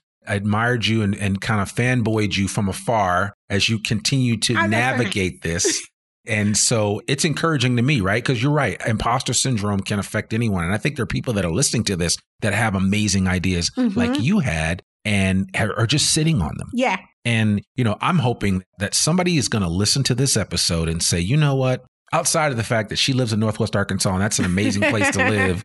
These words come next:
Speaker 2: Yeah.
Speaker 1: she is going to encourage me to get off of my assets and get out there and
Speaker 2: <laughs>
Speaker 1: share, you know, whatever I think I have." You know, I've, I've got a book in me personally, and I'm
Speaker 2: Yes.
Speaker 1: working on getting that out.
Speaker 2: Nice.
Speaker 1: 'Cause I know the world needs to hear it.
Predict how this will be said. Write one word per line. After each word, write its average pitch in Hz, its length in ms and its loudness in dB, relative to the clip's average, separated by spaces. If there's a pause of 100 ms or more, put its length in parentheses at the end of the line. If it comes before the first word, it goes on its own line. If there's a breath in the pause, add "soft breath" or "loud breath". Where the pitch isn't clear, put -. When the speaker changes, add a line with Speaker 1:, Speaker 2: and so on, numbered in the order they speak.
(140)
Speaker 2:
Yeah. 156 220 -2 (100)
Speaker 1:
she 175 380 2
is 113 100 0
going 107 380 0
to - 200 -2
encourage 107 540 0
me 107 380 2
to 92 80 0
get 101 180 -2
off 110 320 -2 (140)
of 95 180 0
my 92 320 0
assets 90 720 0 (240)
and 95 220 0
get 110 160 2
out - 240 -2
there 104 200 0
and 302 300 0
Speaker 2:
<laughs> - 0 -
Speaker 1:
share, 113 640 0 (340)
you 107 140 0
know, 98 100 0
whatever 107 400 0
I 98 180 -2
think 98 280 -4
I 90 100 0
have." 87 360 -2
You 95 100 -2
know, 92 120 0
I've, 95 200 -2
I've 101 180 -2
got 90 160 -2
a - 20 -2
book 87 260 -4
in 87 120 0
me 92 140 2
personally, 90 520 2
and 85 120 0
I'm 90 100 2
Speaker 2:
Yes. 90 100 2
Speaker 1:
working 107 280 0
on 85 120 0
getting 85 280 0
that 85 180 0
out. 78 240 -4
Speaker 2:
Nice. 247 240 -2
Speaker 1:
'Cause 104 160 -2
I 104 80 0
know 117 160 0
the 135 60 -2
world 123 280 0
needs 135 200 -2
to 151 100 0
hear 139 240 0
it. 101 140 -2